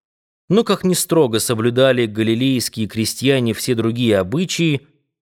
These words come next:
в этом пункте они продолжали упорствовать. Это была старая привилегия. Они не хотели от нее отказываться, сколько бы их за это не обзывали глупыми деревенскими пентюхами.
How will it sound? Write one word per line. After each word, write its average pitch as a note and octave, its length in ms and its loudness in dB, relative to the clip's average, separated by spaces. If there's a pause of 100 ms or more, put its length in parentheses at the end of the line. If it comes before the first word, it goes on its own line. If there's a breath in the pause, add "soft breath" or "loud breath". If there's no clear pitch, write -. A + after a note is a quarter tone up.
в E2+ 240 -4
этом E3+ 400 2
пункте E3+ 520 0
они A2 360 0
продолжали G2+ 640 0
упорствовать. F#2 920 -2 (960)
Это G2 200 -2
была A2+ 240 2
старая B2+ 480 0
привилегия. G#2+ 920 -2 (580)
Они D3 260 2
не F#3 100 2
хотели F#3 480 0
от E3 160 0
нее D#3+ 180 0
отказываться, B2+ 800 0
сколько D#3+ 540 0
бы C#3 160 -2
их A#2+ 180 -2
за G#2+ 140 0
это C#3+ 320 2
не C3+ 100 2
обзывали B2+ 600 0
глупыми D#3+ 600 0
деревенскими A#2 880 0
пентюхами. G2 880 -2